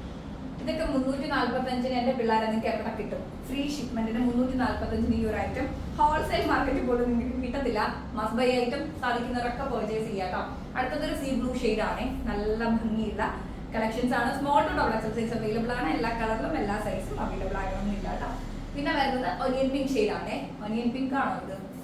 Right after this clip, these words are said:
ആ, ഒരു ഒനിയൻ പിങ്ക് ഷെയ്ഡ് ആണ് കേട്ടോ. യോ കട്ടിങ്ങിൽ ഫ്രോക്ക് ടൈപ്പ് ആണ്. ഇതിന്റെ ഡീറ്റെയിൽഡ് വീഡിയോ അനുരാഗ് ഡിസൈൻസിന്റെ പേജിൽ മുന്നേ ചെയ്തത് കിടപ്പുണ്ട്, നോക്കിയാലും. ആ, പിന്നെ അത് നോക്കാനൊന്നും നേരം കാണത്തില്ല, കാരണം ഓഫർ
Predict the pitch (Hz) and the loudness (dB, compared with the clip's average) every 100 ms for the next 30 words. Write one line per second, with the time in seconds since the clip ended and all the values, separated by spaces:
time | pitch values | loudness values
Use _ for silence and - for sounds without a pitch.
0 | - - - - - - 220 226 226 233 | -10 -12 -10 -6 -4 -4 -4 -2 0 2
1 | 254 - 254 208 180 160 190 - - - | 0 0 0 0 -2 -4 -4 -6 -6 -8
2 | - - - - - 240 240 220 233 247 | -12 -12 -10 -10 0 0 2 0 2 2
3 | 277 - - - - 226 202 - 208 208 | 0 -2 -8 -10 -8 0 0 2 0 0
4 | 226 226 - 269 285 320 302 285 285 294 | 0 0 -2 -4 -2 -2 -2 0 2 2
5 | 285 254 285 247 247 240 247 247 247 240 | 0 0 0 2 4 2 2 0 2 2
6 | 240 220 233 233 226 247 262 233 214 214 | 2 4 2 4 4 4 2 2 0 0
7 | 196 190 208 226 254 202 - 202 202 202 | -2 -4 -4 -2 0 0 0 0 0 -2
8 | 180 190 185 180 220 208 214 220 226 202 | -4 -6 -6 -4 -2 -2 -2 -2 -2 0
9 | 202 226 202 202 202 190 - - - - | -2 -2 -4 -4 -2 -2 -4 -6 -10 -6
10 | 196 208 | -2 0